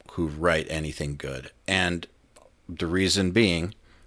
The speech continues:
and the same thing I noticed at Berklee, same thing I've noticed, like, in my professional career,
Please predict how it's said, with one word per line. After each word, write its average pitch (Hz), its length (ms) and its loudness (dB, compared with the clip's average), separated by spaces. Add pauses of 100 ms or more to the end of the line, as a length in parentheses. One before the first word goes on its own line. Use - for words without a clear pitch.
and 82 120 -4
the 80 60 -2
same 92 260 2
thing 101 180 2
I 98 80 2
noticed 101 380 2
at 110 120 0
Berklee, 107 480 2
same - 240 -2
thing 92 200 -6
I've 95 120 -4
noticed, 98 560 0
like, 92 380 -4 (320)
in 90 100 0
my 90 120 2
professional 95 480 0
career, 87 560 0